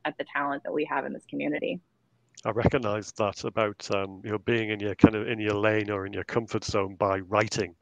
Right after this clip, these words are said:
Speaker 2: Yeah, that, that, that sums me up as well. I mean, I could, I, I, you know, I'm, I've, I've spoke publicly before and I've done presentations, but I'm much happier when I'm behind my desk, just, you know,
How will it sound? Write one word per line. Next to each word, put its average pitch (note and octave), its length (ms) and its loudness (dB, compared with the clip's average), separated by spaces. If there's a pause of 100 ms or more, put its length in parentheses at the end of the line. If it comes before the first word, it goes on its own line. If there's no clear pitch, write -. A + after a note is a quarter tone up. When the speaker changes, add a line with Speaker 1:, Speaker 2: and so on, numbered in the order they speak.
(220)
Speaker 2:
Yeah, G2+ 240 2
that, A2 180 4
that, G#2+ 200 6
that G#2 160 4
sums G2+ 300 -4
me G2+ 120 -2
up G2+ 100 -6
as F#2 140 -8
well. F#2+ 300 -2 (220)
I A#2+ 40 -4
mean, B2+ 100 8
I C3+ 40 8
could, D#3+ 180 4
I, C3+ 140 8 (160)
I, D#3 60 0
you D3+ 80 2
know, A2+ 180 6
I'm, A2+ 340 0 (320)
I've, B2 380 -2
I've B2 100 -2
spoke - 340 2
publicly A2 420 -2
before G2+ 320 -2
and F#2+ 100 -2
I've F2+ 80 -10
done G#2+ 160 -4
presentations, G2+ 640 -4
but G#2 120 -2
I'm G2+ 120 -2
much A2 180 -2
happier G2+ 400 2 (240)
when G#2+ 140 0
I'm G#2 80 -2
behind G#2+ 260 4
my G2+ 80 -2
desk, - 420 2 (200)
just, - 260 -6 (160)
you G2+ 80 -8
know, F2+ 100 -6